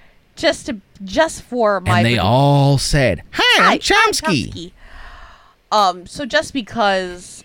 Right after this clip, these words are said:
Speaker 1: I wanted to give my world a base, I was kinda just pulling 'cause it, me and, me and R were talking, and we thought it would be the most funniest thing if we brought in
Speaker 2: Chomsky
Speaker 1: a,
Speaker 2: and Polly.
Speaker 1: a, a Chomsky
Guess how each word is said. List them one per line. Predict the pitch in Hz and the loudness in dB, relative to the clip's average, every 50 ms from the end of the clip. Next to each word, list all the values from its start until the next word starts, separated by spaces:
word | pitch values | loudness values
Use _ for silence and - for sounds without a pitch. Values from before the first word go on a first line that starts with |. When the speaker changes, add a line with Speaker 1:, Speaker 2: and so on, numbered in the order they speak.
| - | -2
Speaker 1:
I | - 196 185 | -2 -2 0
wanted | 196 196 202 202 190 | 0 0 -2 -2 -4
to | 214 | -6
give | 185 190 185 185 | -6 -6 -6 -4
my | 202 196 180 180 | -2 0 0 0
world | 185 180 170 170 170 175 170 170 160 | -2 -6 -8 -6 -4 -4 -4 -4 -4
a | 160 | -6
base, | 170 175 - 214 214 208 190 180 175 - | -6 -6 -4 -4 -2 -2 -4 -6 -6 -6
I | 175 | -6
was | 160 165 170 170 - | -8 -8 -12 -16 -16
kinda | - - - 254 233 | -10 -4 -4 -4 -4
just | 202 185 - - - | -4 -8 -16 -16 -14
pulling | - 196 180 185 180 180 | -12 -12 -10 -10 -10 -12
'cause | 185 180 180 | -12 -14 -14
it, | 175 160 - - | -14 -16 -18 -18
me | 185 190 190 190 190 185 | -18 -14 -12 -10 -10 -10
and, | 175 170 165 160 156 - | -12 -12 -14 -18 -20 -18
me | - 185 180 | -14 -14 -12
and | 175 165 | -12 -8
R | - 170 170 165 | -6 -4 -4 -4
were | 165 170 | -4 -6
talking, | - - 175 165 - - 170 170 160 | -8 -6 -8 -8 -8 -10 -14 -16 -16
and | 156 160 | -16 -16
we | 160 165 | -16 -14
thought | - - 165 160 | -10 -8 -8 -8
it | 160 | -8
would | 170 170 160 | -12 -14 -14
be | 170 170 | -14 -16
the | 156 160 160 | -14 -16 -14
most | 170 160 160 - - | -14 -14 -16 -16 -16
funniest | _ - 214 202 202 202 180 165 170 - - | _ -8 -6 -6 -6 -6 -6 -8 -10 -10 -10
thing | - 165 156 156 156 | -10 -8 -8 -10 -12
if | - | -14
we | 165 170 | -14 -10
brought | 170 - 160 151 151 160 165 | -6 -4 -4 -2 -4 -4 -6
in | 160 156 151 156 - _ _ _ _ - - - - - | -6 -10 -10 -14 -20 _ _ _ _ -20 -20 -20 -18 -10
Speaker 2:
Chomsky | - - 135 127 - - - - 214 226 | -6 -4 -2 -2 -2 -4 -6 -4 -4 -4
Speaker 1:
a, | 240 | -4
Speaker 2:
and | - | -2
Polly. | - - 277 101 92 175 185 | -2 -2 -2 -2 -2 -2 -4
Speaker 1:
a, | 196 | -4
a | - | -6
Chomsky | - - - 226 226 247 254 - - - - 185 170 160 156 160 196 196 | -6 -8 -4 -2 -2 -2 -4 -6 -12 -14 -12 -10 -8 -8 -8 -8 -10 -12